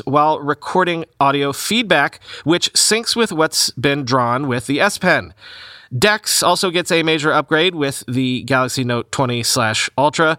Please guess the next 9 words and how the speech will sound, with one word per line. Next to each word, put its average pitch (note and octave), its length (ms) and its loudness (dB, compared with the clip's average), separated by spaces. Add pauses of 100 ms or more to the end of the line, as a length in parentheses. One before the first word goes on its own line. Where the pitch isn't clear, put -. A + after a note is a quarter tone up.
(220)
with B2 160 -2
a C3 120 0
wireless E3+ 380 2
connection D#3 420 0
to D3 180 -2
any D#3+ 340 0 (180)
Miracast-enabled C#3 1080 0
T B2 160 -2
V. B2 360 -2